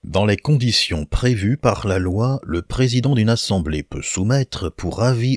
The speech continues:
au Conseil d'État, avant son examen en commission, une proposition de loi déposée par l'un de ses membres de cette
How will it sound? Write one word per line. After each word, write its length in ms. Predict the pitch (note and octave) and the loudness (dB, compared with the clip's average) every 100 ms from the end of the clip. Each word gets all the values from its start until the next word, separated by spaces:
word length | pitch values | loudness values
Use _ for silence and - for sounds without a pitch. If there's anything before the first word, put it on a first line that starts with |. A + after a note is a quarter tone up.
| - | -2
au 120 | D3 | -6
Conseil 480 | - G#2+ - G#2 D#2+ | -2 -2 0 0 0
d'État, 540 | E2 - A2+ C3 D3+ | -2 -2 0 0 -2
avant 400 | - - D2+ F#2+ | -4 -6 -2 -2
son 240 | A2 - E2+ | -2 -4 -4
examen 460 | D#2+ D2+ F2+ F#2 | -2 -2 -2 -2
en 180 | F#2 D#2 | -4 -6
commission, 720 | - D2 D#2 D2+ - F#2+ G#2 - _ _ _ | -8 -6 -4 -2 -2 -2 -4 -4 _ _ _
une 200 | D3 C3+ | 2 2
proposition 760 | - - A#2 F#2+ E2 D#2+ - C#3+ | 0 -2 -2 -2 -2 -2 0 2
de 80 | |
loi 280 | C3 B2+ C3+ | 2 2 2
déposée 500 | A#2+ G2+ F2 D#2+ G2 | 2 0 -2 -2 -2
par 480 | - F2+ F2+ F2+ F#2 | -2 -2 -2 -4 -2
l'un 220 | G2+ C#3 | 2 4
de 100 | A#2+ | 2
ses 220 | G#2 - | 0 -2
membres 540 | D#2+ D#2+ G#2 B2+ - G2 | -2 -2 -2 -4 -4 -4
de 140 | E2 | -4
cette 280 | - - - | -4 -6 -6